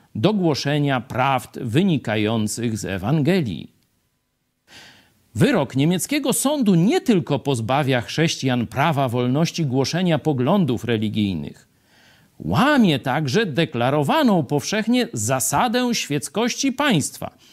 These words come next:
czyli jego neutralności w sporach religijnych i ideologicznych, i jest jawnym opowiedzeniem się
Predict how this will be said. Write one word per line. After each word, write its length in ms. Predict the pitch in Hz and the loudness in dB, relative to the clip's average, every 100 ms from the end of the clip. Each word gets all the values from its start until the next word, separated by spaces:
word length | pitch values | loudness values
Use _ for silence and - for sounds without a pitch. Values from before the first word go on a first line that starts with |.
| - - - | -20 -20 0
czyli 320 | 330 349 180 | 2 4 4
jego 360 | 202 233 233 131 | 4 2 -2 -4
neutralności 1040 | 170 151 269 240 185 156 139 160 - 190 | -2 0 0 0 0 2 2 -2 -2 -2
w 40 | |
sporach 500 | - - 151 143 117 | -4 -2 0 2 0
religijnych 720 | 120 131 120 110 170 190 190 147 | 0 0 2 0 0 0 -2 -2
i 360 | 170 - 185 | -4 -2 0
ideologicznych, 960 | 156 156 147 185 226 151 - - - _ _ _ _ _ _ - | 2 2 2 2 2 0 -2 -12 -16 _ _ _ _ _ _ 0
i 120 | 147 | 2
jest 280 | 143 - 90 | 2 0 -4
jawnym 800 | 85 156 240 147 147 131 92 80 - _ - | 0 2 2 2 0 0 -2 -4 -10 _ -4
opowiedzeniem 920 | 135 131 113 104 95 175 196 165 151 | -2 -2 -2 -2 0 0 2 0 -2
się 300 | 147 143 | -4 -4